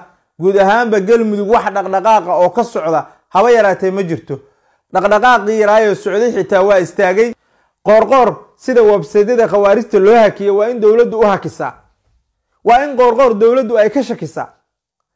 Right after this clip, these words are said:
Waa in dowladdu Galmudug u soo wakiilataa cid halgankeeda dhaqaajisa. Dowladdu haddii doonayso inay daarto halganka Galmudug, Qoorqoor furihii lagu daminaya asagaa wada.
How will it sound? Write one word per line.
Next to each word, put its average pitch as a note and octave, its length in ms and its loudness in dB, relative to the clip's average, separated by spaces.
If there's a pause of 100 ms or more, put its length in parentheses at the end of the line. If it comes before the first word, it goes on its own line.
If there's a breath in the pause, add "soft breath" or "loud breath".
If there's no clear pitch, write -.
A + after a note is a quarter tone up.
(240)
Waa A3+ 160 2
in C4+ 140 -2
dowladdu G#3+ 400 2
Galmudug G#3 440 -2
u - 60 -6
soo G#3+ 220 -2
wakiilataa F3+ 560 -4
cid G#3+ 80 0
halgankeeda F#3+ 540 0
dhaqaajisa. D3+ 540 -4 (540)
Dowladdu B3 380 2
haddii A#3+ 340 0
doonayso A#3+ 560 0 (340 loud breath)
inay C4 240 0
daarto G#3 400 0
halganka A3+ 440 0
Galmudug, G#3 480 -2 (400)
Qoorqoor G3+ 400 2
furihii C4 300 0
lagu A3 200 -2
daminaya G#3+ 500 2
asagaa F#3 320 0
wada. C#3 240 -4